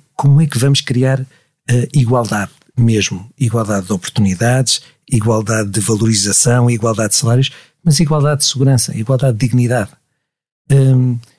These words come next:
eu tenho muitos colegas muitas colegas que não se sentem dignas, eh, e isso é uma das grandes questões que nós temos que trabalhar na prática. A dignidade não é uma coisa que se dá em abstrato.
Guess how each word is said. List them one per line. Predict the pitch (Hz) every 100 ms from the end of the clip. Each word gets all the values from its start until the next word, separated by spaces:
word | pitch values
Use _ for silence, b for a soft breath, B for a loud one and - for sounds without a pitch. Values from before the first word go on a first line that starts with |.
| b _
eu | 151
tenho | 143 151 131 143
muitos | 151 151 170 175 -
colegas | - 127 117 107 117 143 - - _ _ -
muitas | 139 160 147 139
colegas | - 123 113 110 139
que | - 139
não | 147
se | 143
sentem | - 151 143 156 143 135
dignas, | 117 165 135 113 104 - - -
eh, | 135 123 120 117 160
e | 143 127
isso | 165 - -
é | 151 160 170
uma | 151 160
das | 156 143
grandes | 135 160
questões | - - 165
que | - 147
nós | 156 147
temos | - 156 -
que | - 156
trabalhar | 147 139 147 156 - b b -
na | 139 143
prática. | 139 117 110 - -
A | 131
dignidade | 120 143 127 110 113
não | 123 131
é |
uma | 131
coisa | 127 127
que | 131
se | -
dá | 127
em | 127
abstrato. | 123 - - 104 -